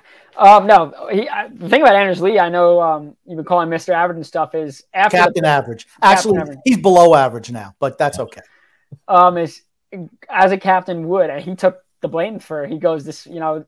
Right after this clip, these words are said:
Speaker 1: this postseason was on me. I didn't come up with one big goal for this team." I mean, again, he's got to. They needed him, and it didn't work out, and you hope that he could learn from that again. Sometimes it's just age and speed and hand-eye coordination where you can't get that back.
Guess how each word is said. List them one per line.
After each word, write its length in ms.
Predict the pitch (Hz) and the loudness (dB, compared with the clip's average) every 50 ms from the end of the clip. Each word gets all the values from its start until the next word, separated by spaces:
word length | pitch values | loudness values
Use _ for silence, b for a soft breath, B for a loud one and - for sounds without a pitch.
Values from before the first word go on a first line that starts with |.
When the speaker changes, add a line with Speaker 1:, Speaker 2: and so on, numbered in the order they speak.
| _ | _
Speaker 1:
this 180 | _ 185 180 - | _ -12 -12 -12
postseason 580 | _ - - 175 175 - - 190 175 175 170 | _ -6 -6 -6 -6 -6 -8 -10 -10 -10 -8
was 380 | 165 160 156 - - - _ _ _ _ _ _ _ _ | -8 -10 -10 -10 -14 -20 _ _ _ _ _ _ _ _
on 220 | - 160 175 175 | -8 -8 -6 -6
me. 160 | 175 196 196 175 | -4 -4 -4 -4
I 140 | 160 156 | -4 -6
didn't 440 | 139 156 170 - - 156 - 180 180 | -10 -14 -20 -20 -14 -6 -4 -4 -4
come 100 | 175 180 | -2 -4
up 100 | 185 180 | -6 -4
with 120 | 175 160 - | -6 -10 -8
one 260 | 151 165 175 180 165 | -6 -6 -6 -4 -4
big 160 | 175 175 170 | -4 -2 0
goal 180 | 170 170 170 160 | 0 -2 -2 -2
for 120 | - 165 | -6 -10
this 180 | 165 165 151 - | -12 -12 -14 -14
team." 220 | _ 170 170 170 | _ -14 -14 -12
I 40 | 165 | -12
mean, 140 | 165 165 165 | -12 -10 -10
again, 380 | 165 151 - 156 131 127 - _ _ _ _ _ _ _ _ _ _ _ _ _ _ _ _ | -6 -6 -6 -8 -8 -12 -18 _ _ _ _ _ _ _ _ _ _ _ _ _ _ _ _
he's 220 | _ - 180 190 208 | _ -10 -8 -4 0
got 280 | 202 196 233 240 - - | 2 2 2 2 0 -6
to. 240 | 165 151 180 - _ _ _ _ | -10 -10 -10 -12 _ _ _ _
They 100 | 180 175 | -6 -4
needed 260 | 175 185 202 214 175 | -2 -2 -2 -4 -6
him, 220 | - 151 160 185 _ _ _ _ _ | -8 -10 -12 -14 _ _ _ _ _
and 160 | 165 170 165 | -14 -10 -10
it 100 | 160 147 | -10 -6
didn't 220 | - 180 170 165 165 | -6 -6 -6 -6 -6
work 220 | 165 160 156 - | -8 -6 -4 -2
out, 260 | 180 190 185 170 156 | -2 0 -2 -2 -6
and 160 | 156 151 156 | -8 -10 -12
you 60 | 156 151 | -6 -4
hope 180 | 170 170 170 - | -4 -4 -2 -2
that 280 | 160 156 151 - _ _ _ _ _ _ _ _ _ | -4 -4 -4 -6 _ _ _ _ _ _ _ _ _
he 100 | 160 156 | -8 -6
could 160 | - 160 147 | -6 -6 -4
learn 220 | 151 156 160 156 | -4 -4 -4 -6
from 120 | 156 165 165 | -8 -10 -8
that 100 | 160 156 | -8 -8
again. 340 | 160 180 180 160 143 - - _ _ | -6 -6 -6 -6 -8 -12 -20 _ _
Sometimes 460 | - - 190 190 190 190 185 180 170 175 | -8 -6 -4 -4 -4 -6 -6 -6 -6 -8
it's 120 | 170 - | -8 -8
just 140 | 175 151 - | -12 -12 -10
age 320 | 202 180 170 170 175 156 | -8 -6 -4 -4 -4 -6
and 140 | 160 156 143 | -8 -12 -12
speed 300 | - - - 170 170 170 | -14 -14 -8 -8 -6 -6
and 80 | 156 143 | -8 -10
hand-eye 300 | 151 156 160 165 156 156 | -10 -6 -4 -4 -4 -4
coordination 540 | _ 160 156 151 165 175 175 160 - 156 | _ -8 -8 -8 -6 -8 -8 -8 -10 -12
where 160 | 147 151 147 147 | -10 -10 -10 -8
you 160 | 156 151 143 | -10 -10 -12
can't 300 | - - 185 185 180 - _ | -10 -8 -8 -10 -10 -10 _
get 180 | - 156 135 - | -8 -8 -8 -8
that 140 | 139 - | -14 -16
back. 260 | - 139 - - _ | -16 -18 -18 -20 _